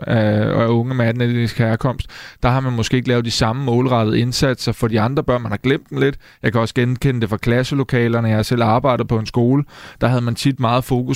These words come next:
på de her grupper, man vidste havde storebrødre, der var i bandemiljøet. Men de her knægte eller piger, der sad nede for sig selv, børn af skilsmisseforældre med diagnoser nogle gange, de, nogle gange fik de sgu bare lov at sidde, selvom det er sørgeligt, men det var det, der skete.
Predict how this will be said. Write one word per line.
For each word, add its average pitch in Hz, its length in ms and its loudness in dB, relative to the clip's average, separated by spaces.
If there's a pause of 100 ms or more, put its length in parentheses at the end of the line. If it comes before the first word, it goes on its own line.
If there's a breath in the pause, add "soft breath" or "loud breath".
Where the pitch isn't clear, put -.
på 131 80 0
de 120 140 2
her 123 140 4
grupper, 120 400 0
man 113 300 -2
vidste 135 360 2
havde 110 180 0
storebrødre, 117 560 2
der 110 100 -2
var 113 120 2
i 110 40 0
bandemiljøet. 117 720 0 (380 soft breath)
Men 117 120 0
de 143 160 2
her 143 80 2
knægte 127 500 0
eller 113 240 -2
piger, 131 360 2
der 117 100 -2
sad 123 260 0
nede 120 200 0
for 117 140 -2
sig 104 120 -4
selv, - 280 0 (520 soft breath)
børn 120 260 0
af 113 60 -4
skilsmisseforældre 120 920 -2
med 117 120 -2
diagnoser 117 640 2
nogle 123 340 -4
gange, 120 220 -2 (400 loud breath)
de, 135 180 0
nogle 139 220 2
gange 135 100 0
fik 127 200 -2
de 135 60 0
sgu 131 140 -4
bare 123 220 2
lov 127 140 2
at 131 60 0
sidde, 135 320 0 (200)
selvom 123 260 -2
det 113 60 2
er 113 40 2
sørgeligt, 127 500 0
men 113 180 -4
det 127 100 4
var 127 80 2
det, 120 160 -2
der 123 60 0
skete. 127 360 0